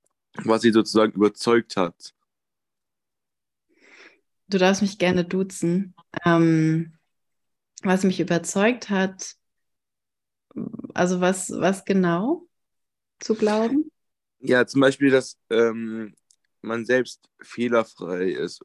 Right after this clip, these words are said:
Speaker 1: zum Beispiel jetzt. Oder dass der, äh, Fehler nicht im Menschen liegt, so an sich.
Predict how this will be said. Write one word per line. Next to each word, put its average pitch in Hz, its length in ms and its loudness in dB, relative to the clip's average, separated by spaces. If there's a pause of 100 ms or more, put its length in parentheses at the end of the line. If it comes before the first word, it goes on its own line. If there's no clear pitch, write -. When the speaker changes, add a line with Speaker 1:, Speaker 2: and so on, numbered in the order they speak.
(100)
Speaker 1:
zum 98 260 -4
Beispiel 98 600 2
jetzt. - 520 -6 (1300)
Oder 110 340 4 (280)
dass 110 220 -4
der, 110 360 -2
äh, 104 280 -2
Fehler 120 280 0
nicht 113 240 -8
im 107 140 -4
Menschen 107 480 -2
liegt, 104 540 -2 (200)
so 104 280 4
an 98 180 0
sich. - 500 -2